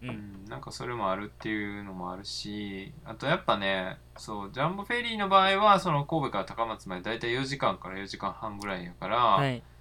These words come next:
Speaker 2: そう、夜中出るとちょうど朝焼けやったりするんよね。
Speaker 1: はいはい。
Speaker 2: で、逆に帰りとかは二時に、夕方の、えー、昼の二時に出て、よ-、六時半とかぐらいに着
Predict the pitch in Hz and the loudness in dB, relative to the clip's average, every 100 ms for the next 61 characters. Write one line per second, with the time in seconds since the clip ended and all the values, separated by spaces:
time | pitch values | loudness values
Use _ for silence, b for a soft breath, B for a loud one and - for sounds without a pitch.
0 | b b - - 107 131 196 220 208 196 | b b -18 -12 -6 -2 0 0 0 0
1 | 202 226 226 185 151 101 101 - 131 139 | -2 -2 2 4 6 6 6 6 6 6
2 | 139 143 143 147 151 107 90 90 104 95 | 4 4 4 4 2 0 -4 -8 -8 -10
3 | 87 147 202 - - 139 131 120 - 131 | -2 -2 -2 -6 -2 0 0 -4 -4 -4
4 | 113 - - - - - - - - - | -4 -12 -20 -20 -20 -20 -20 -20 -12 -6
5 | 147 165 208 220 196 196 202 202 202 165 | -2 -2 -2 -2 0 4 4 4 0 0
6 | 147 143 156 139 151 143 131 110 95 95 | 2 6 6 4 2 0 -2 -2 -4 -8
7 | - 123 127 127 123 120 117 113 117 104 | -10 -6 -4 -2 -2 -2 -6 -6 -6 -2
8 | 139 139 135 143 139 135 139 - 254 160 | -2 -2 -2 -2 -2 -2 -2 0 2 2
9 | - - 120 120 110 110 107 117 107 104 | 0 -4 -4 -4 -4 -6 -6 -6 -4 -2
10 | 120 92 90 90 90 92 | -2 -4 -8 -8 -8 -10